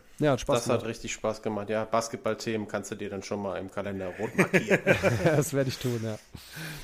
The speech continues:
Speaker 2: Alles klar. Ja, ansonsten, ähm, liebe Hörerinnen und Hörer, ich muss Gendern noch mehr verinnerlichen. Ähm,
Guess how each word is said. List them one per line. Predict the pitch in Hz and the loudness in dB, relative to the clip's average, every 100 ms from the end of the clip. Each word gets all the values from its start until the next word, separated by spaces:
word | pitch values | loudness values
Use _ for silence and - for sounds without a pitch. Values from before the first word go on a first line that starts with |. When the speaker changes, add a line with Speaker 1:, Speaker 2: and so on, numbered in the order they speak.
| - - | -8 0
Speaker 2:
Alles | 131 151 | 2 2
klar. | - 160 107 | 2 4 6
Ja, | 156 - | 4 6
ansonsten, | 120 120 190 240 - 208 196 196 180 | 6 8 6 6 2 6 6 6 6
ähm, | 156 165 165 170 170 170 127 | 8 10 8 6 2 -2 -6
liebe | 127 170 160 | -4 4 4
Hörerinnen | 107 110 127 156 247 - - - - - - 131 135 180 208 - | 6 6 6 6 6 6 2 -4 -8 -6 4 6 6 4 0 4
und | 127 | 6
Hörer, | 110 107 107 165 - _ _ | 8 6 4 -6 -10 _ _
ich | - 117 | -8 -4
muss | 117 | -2
Gendern | - 123 127 117 95 | 2 4 6 4 4
noch | 117 110 | 2 2
mehr | 110 101 | 0 2
verinnerlichen. | 98 92 90 90 - - - - - - - - | -2 -4 -8 -8 -6 -6 -6 -8 -8 -10 -12 0
Ähm, | 139 139 139 143 143 143 143 143 | 6 8 10 10 10 8 6 4